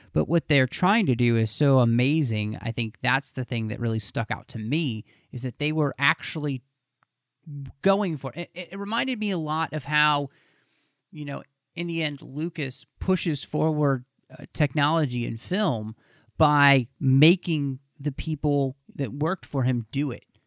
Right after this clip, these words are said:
because he wants it done, even if it's not quite perfect yet, but just so that we get on the, you know, it, basically he's saying, "You know what? Let's just get a double. We need a double here.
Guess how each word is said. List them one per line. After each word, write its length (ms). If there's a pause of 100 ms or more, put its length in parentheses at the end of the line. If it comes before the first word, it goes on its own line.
(160)
because 240
he 100
wants 380
it 100
done, 300
even 260
if 80
it's 160
not 220
quite 400
perfect 440
yet, 320 (260)
but 120 (140)
just 320
so 180
that 160
we 140
get 420
on 300
the, 120 (380)
you 140
know, 260
it, 200 (300)
basically 440
he's 180
saying, 300
"You 80
know 120
what? 220
Let's 180
just 140
get 140
a 40
double. 600
We 120
need 200
a 60
double 440
here. 380